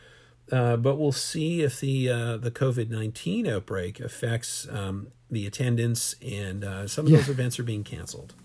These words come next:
Speaker 2: Yeah, no, I'm scheduled to talk at the, uh, one in Seattle as well, so I'm kinda curious to see if that one's gonna be going through.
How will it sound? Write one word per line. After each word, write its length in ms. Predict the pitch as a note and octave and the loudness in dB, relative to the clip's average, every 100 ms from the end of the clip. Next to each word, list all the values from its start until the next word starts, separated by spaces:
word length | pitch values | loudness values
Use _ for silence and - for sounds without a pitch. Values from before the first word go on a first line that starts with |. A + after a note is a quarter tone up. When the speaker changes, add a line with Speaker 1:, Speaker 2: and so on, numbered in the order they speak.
| - - - - - - - - - | -20 -20 -20 -20 -20 -20 -20 -14 0
Speaker 2:
Yeah, 260 | C3 A#2 | 2 2
no, 140 | A2+ C3+ | 4 8
I'm 140 | D3+ | 8
scheduled 420 | D3+ E3+ D3 C#3+ | 10 8 8 8
to 80 | C3+ | 6
talk 320 | C#3+ D3 C#3+ | 6 6 6
at 200 | C#3+ - | 2 0
the, 440 | - C3 B2+ B2 B2 | 2 4 6 4 4
uh, 260 | A#2 A#2+ | 2 2
one 160 | A#2+ B2+ | 4 6
in 120 | B2 | 4
Seattle 440 | - C#3 B2 B2 | 4 4 6 4
as 140 | A#2+ A2 | 4 2
well, 380 | B2+ A#2 G#2+ G2+ | 0 0 -2 -4
so 400 | - B2+ A2+ - - - - - - | -2 0 0 -4 -12 -20 -20 -20 -4
I'm 500 | B2+ B2+ B2+ B2 B2+ - | 2 4 6 6 4 0
kinda 240 | - D3 C3 | 6 8 8
curious 460 | - C#3 C3+ C3 | 8 8 10 6
to 120 | - B2+ | 4 2
see 260 | - C3 | 4 6
if 100 | B2 | 4
that 140 | B2+ C3+ | 4 2
one's 180 | B2+ B2 | 4 6
gonna 180 | C3 | 6
be 80 | B2 | 6
going 320 | B2+ A#2+ B2 B2 | 6 6 6 4
through. 240 | B2+ G#2+ | 2 2